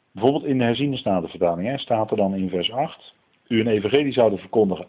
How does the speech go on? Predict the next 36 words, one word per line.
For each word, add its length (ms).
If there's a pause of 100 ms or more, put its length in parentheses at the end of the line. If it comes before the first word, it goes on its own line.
anders 440
dan 220
wat 160
wij 200
u 100
verkondigd 420
hebben." 300 (1200)
Met 160
andere 220
woorden, 320 (640)
dan 240
wordt 160
de 140
indruk 320
gewekt 320
alsof 200
het 80
een 100
heel 220
andere 260
evangelie, 600
eh, 200
gaat 200
klinken. 480 (1500)
En 240
dat 220 (140)
is 220 (340)
eigenlijk 440
ook 180
wel 280
zo, 280
maar 640
dat 200
staat 280
er 140
niet. 220